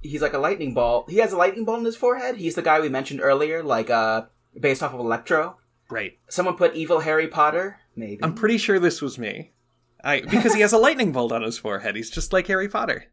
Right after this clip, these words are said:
Speaker 1: So he fires, uh, very large lightning projectiles that I found very difficult to avoid. Maybe
Speaker 2: Mm-hmm.
Speaker 1: there's a way beyond it. I personally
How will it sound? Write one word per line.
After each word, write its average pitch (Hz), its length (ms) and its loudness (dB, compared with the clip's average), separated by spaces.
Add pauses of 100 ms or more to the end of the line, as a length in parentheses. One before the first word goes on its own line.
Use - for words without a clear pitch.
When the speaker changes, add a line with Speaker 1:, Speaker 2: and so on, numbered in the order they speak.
(120)
Speaker 1:
So 156 140 -4
he 240 140 2
fires, 190 560 2
uh, 120 460 4 (140)
very 165 260 2
large 123 540 0
lightning 127 280 -2
projectiles 196 800 -6 (500)
that 147 440 2 (100)
I 156 200 2
found 123 520 -2
very 117 300 -2
difficult 117 420 -8
to 127 100 -6
avoid. 131 520 -6 (360)
Maybe - 240 -2
Speaker 2:
Mm-hmm. 156 60 -2
Speaker 1:
there's 156 180 -4
a 165 60 -8
way 160 320 -6 (160)
beyond 156 320 -6
it. - 180 -8
I 107 140 -4
personally 127 640 -8